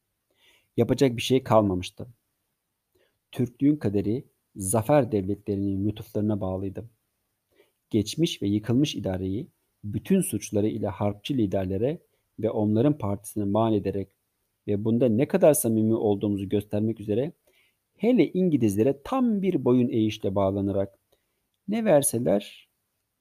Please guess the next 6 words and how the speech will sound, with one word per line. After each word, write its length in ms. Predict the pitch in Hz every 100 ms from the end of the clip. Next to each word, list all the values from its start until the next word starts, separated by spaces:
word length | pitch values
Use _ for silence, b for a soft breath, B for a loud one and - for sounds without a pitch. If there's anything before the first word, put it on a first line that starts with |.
| _
ana 220 | 113 110 107
şakir, 720 | - 123 131 - 165 - _ _
ne 160 | 127 135
kılsalar 680 | 110 101 101 110 147 151 - _
ana 300 | 110 101 113
şad." 440 | 117 107 101 98